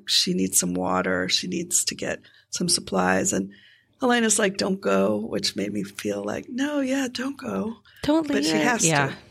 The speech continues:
Speaker 2: She
Speaker 1: For
Speaker 2: ha-
Speaker 1: many reasons. <laughs>
Speaker 2: So many reasons. And it's so, it's heartbreaking, but, like, sh-
Speaker 1: Mm-hmm.
Speaker 2: it needs to happen. She needs to go. She needs to get out of there.
Speaker 1: Yeah.
Speaker 2: And,
Speaker 1: I think
Speaker 2: uh,
Speaker 1: that's the first time that Helena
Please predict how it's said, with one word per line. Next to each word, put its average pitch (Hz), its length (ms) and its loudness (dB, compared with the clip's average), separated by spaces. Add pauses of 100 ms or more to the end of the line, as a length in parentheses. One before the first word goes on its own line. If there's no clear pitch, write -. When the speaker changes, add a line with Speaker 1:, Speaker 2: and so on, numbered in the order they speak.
(540)
Speaker 2:
She 208 240 0
Speaker 1:
For 196 60 0
Speaker 2:
ha- 196 80 0
Speaker 1:
many 208 180 0
reasons. 185 600 -4
<laughs> - 40 -14
Speaker 2:
So 254 560 6
many 202 260 6
reasons. 156 560 2
And 180 200 2
it's 190 140 2
so, 233 400 4
it's 196 160 2
heartbreaking, 156 680 0
but, 151 200 2
like, 151 500 2
sh- 202 160 2
Speaker 1:
Mm-hmm. 185 160 -4
Speaker 2:
it 190 120 4
needs 185 260 4
to 180 80 -2
happen. 160 380 2
She - 160 -2
needs 165 280 0
to 190 100 -2
go. 165 360 4
She - 160 -2
needs 160 180 0
to - 60 -8
get 165 120 2
out 156 160 2
of 156 140 -6
there. 139 360 4 (600)
Speaker 1:
Yeah. 185 340 -2
Speaker 2:
And, 147 420 2
Speaker 1:
I 147 220 6
think 139 120 4
Speaker 2:
uh, - 20 6
Speaker 1:
that's - 180 0
the 254 140 2
first 233 360 2
time 202 320 0
that 180 160 -2
Helena 170 500 -4